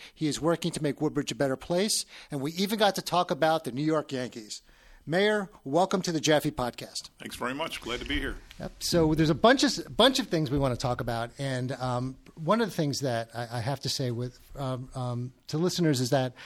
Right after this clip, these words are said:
Speaker 1: I am from a, I am from Colonia, which is part of Woodbridge. So I've been able to see over the past, I guess, forty-seven years of life,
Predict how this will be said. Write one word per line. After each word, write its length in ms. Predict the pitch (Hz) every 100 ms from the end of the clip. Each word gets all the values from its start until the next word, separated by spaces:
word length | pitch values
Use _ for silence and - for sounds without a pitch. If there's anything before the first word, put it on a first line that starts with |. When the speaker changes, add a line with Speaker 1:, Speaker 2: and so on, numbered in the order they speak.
| - - -
Speaker 1:
I 120 | 139
am 100 | 190
from 160 | 214 220
a, 40 | - -
I 120 | 143
am 120 | 160 185
from 140 | 226
Colonia, 480 | - 147 135 135 143
which 180 | 120 -
is 80 |
part 220 | 117 135 123
of 80 |
Woodbridge. 400 | 113 107 131 120
So 360 | - 139 123 120
I've 320 | 113 120 117 -
been 100 | 139
able 240 | 139 139
to 400 | - - 127 120 - - - -
see 200 | - 185
over 140 | 147
the 40 |
past, 600 | 147 139 135 127 - - - -
I 60 | 123
guess, 140 | 117
forty-seven 500 | - 147 131 135 123
years 160 | 127 127
of 100 | 131
life, 380 | 151 143 -